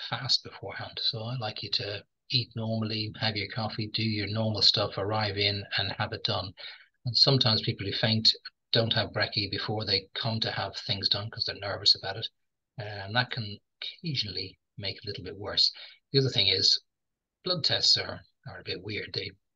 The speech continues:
do stick in decent old needles into you. The stuff I, uh, the needles I use are much, much smaller than that. I couldn't do a blood sample test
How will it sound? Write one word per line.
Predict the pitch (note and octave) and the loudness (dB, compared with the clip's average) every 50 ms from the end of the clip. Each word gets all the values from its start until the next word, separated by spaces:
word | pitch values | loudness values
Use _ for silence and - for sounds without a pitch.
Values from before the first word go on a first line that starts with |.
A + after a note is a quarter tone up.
| _ _ _ _ _ | _ _ _ _ _
do | - A#2 B2+ | -4 -2 2
stick | B2 - - - G2+ - - | 2 4 4 4 2 0 -2
in | G2+ G2 F#2 F2 - _ _ _ _ _ - | -2 -4 -6 -10 -14 _ _ _ _ _ -2
decent | A2+ A2+ - - G#2 F#2+ - | 0 2 2 2 0 0 -4
old | G#2 G#2 F#2+ F#2 | -8 -8 -6 -6
needles | G2+ A2+ A2 G#2+ F#2 - - | -6 -6 -6 -6 -8 -8 -8
into | G2 G2+ - - | -6 -4 -4 -4
you. | F#2+ F#2+ G2 - | -4 -6 -8 -8
The | - G#2+ G2 | -6 0 2
stuff | - - - C#3+ A#2+ - | 4 4 4 2 2 0
I, | A2 A2+ A#2+ A#2 G#2 F#2+ E2 - - - - - - - _ _ - | 0 2 2 2 2 0 -2 -6 -12 -20 -20 -20 -20 -20 _ _ -8
uh, | A2 G#2 G#2 G#2 G2+ F#2+ - | -6 -4 -4 -6 -6 -4 -2
the | A2+ G#2+ G#2 - - - A2+ | -2 -2 -2 -4 -6 -6 -2
needles | A2+ B2 C3 A#2+ A2 G2+ - | 0 2 2 2 2 2 2
I | A2+ A2 A2 | 2 2 2
use | G2+ F#2+ G2 G2 - | 0 0 0 0 0
are | - G2 G2 G2 F#2 G2+ | 0 0 -4 -8 -8 -8
much, | G#2 G#2 G#2+ G#2+ - - - | -6 -6 -4 -2 -2 -2 -2
much | G#2+ G#2 A2 - - | -2 -4 0 0 0
smaller | - A#2 G#2 - G2+ | 2 0 -2 -6 -6
than | - G#2+ | -8 -6
that. | G2 F#2 F#2+ - - | -6 -6 -6 -4 -4
I | G#2+ A2 | -4 -4
couldn't | - - - C3 A#2+ A2 - - - - - | -2 -2 -2 -2 -2 -2 0 -2 -2 -2 -4
do | G#2 G2+ G2 | -4 -4 -4
a | - | -6
blood | - - F#2+ F#2 - | -6 -6 -6 -4 -4
sample | - - F#2+ F2+ - - - | -4 -4 -6 -6 -10 -8 -6
test | - - G#2+ G2 - - - - | -6 -4 -2 0 2 2 2 0